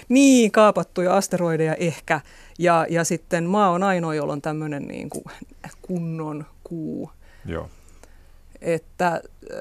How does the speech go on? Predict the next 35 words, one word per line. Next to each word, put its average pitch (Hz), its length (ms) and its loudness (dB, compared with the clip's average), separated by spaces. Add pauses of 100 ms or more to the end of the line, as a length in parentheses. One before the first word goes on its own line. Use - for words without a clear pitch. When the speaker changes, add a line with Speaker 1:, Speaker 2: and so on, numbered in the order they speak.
Speaker 1:
ja, 175 280 0
ja 175 140 0
nyt 180 180 -6
kun 180 180 -4
mietitään 175 440 -2
sitten 175 320 -6
sitä, 175 220 -4
että 170 160 -6
mistä 220 240 2
se 220 100 2
kuu 175 160 -4
on 170 80 -2
sinne 165 160 -8
tupsahtanut, 180 720 -4 (380)
eli, 170 420 -2
eli 170 400 -4
nyt 175 440 -10 (640)
<clears throat> - 680 0
tällä 180 220 2
hetkellä 170 360 -4
vallitseva 170 520 -2 (120)
ajatus 175 400 -4
on 175 120 -4
se, 180 220 0
että, 160 300 -4 (100)
että 165 260 -8
se 170 100 -6
on 170 60 -6
tapahtunut 165 480 -8
tämmönen 160 520 -6
varhaisessa 165 480 -4
aurinkokunnassa 165 520 -8
tämmönen 160 200 -8
suuri 160 240 -10
törmäys, 233 640 2